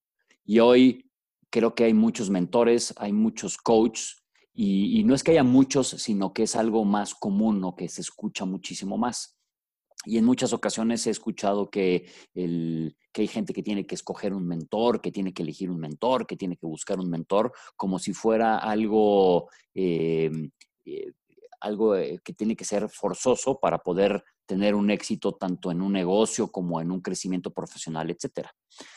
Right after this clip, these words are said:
Entonces, lo que le quiero, lo, lo que les quiero contar a, a, a la gente que nos va a escuchar es que yo he tenido dos mentores en mi vida.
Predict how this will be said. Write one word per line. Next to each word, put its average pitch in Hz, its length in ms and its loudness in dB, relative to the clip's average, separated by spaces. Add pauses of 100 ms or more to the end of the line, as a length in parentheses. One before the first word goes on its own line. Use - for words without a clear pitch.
(200)
Entonces, 175 280 2
lo 143 120 4
que - 80 4
le 123 120 6
quiero, 180 200 6 (100)
lo, 120 260 2
lo 120 160 2
que 131 80 -2
les 127 140 0
quiero 156 180 2
contar 120 320 0
a, 117 120 2
a, 90 460 0
a - 20 -2
la 85 120 -4
gente 107 260 -8
que - 80 -8
nos 90 120 -4
va 98 40 0
a - 20 2
escuchar - 540 -4 (380)
es 104 220 -2
que 117 400 2
yo 120 140 0
he - 20 4
tenido 123 320 4
dos 110 220 2
mentores 107 420 0
en 90 80 -2
mi 82 100 -2
vida. 73 220 -6